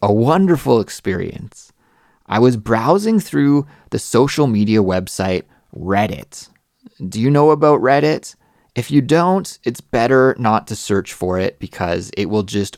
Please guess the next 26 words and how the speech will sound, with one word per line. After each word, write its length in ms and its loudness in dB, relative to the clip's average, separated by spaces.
waste 460 -2
your 100 0
time. 440 -8
<laughs> 1400 -8
Actually, 640 -2
Reddit 580 2
is 200 -2
the 100 0
number 400 4
one 300 2
place 540 -4
on 120 -2
the 100 -2
internet 640 -2
where 560 -2
I 420 -6
waste 600 -2
time. 400 -6
It's 240 -12
a 120 -2
social 400 0
media 340 2
site. 340 -2
It's 140 -6
very 280 2
interesting, 760 -2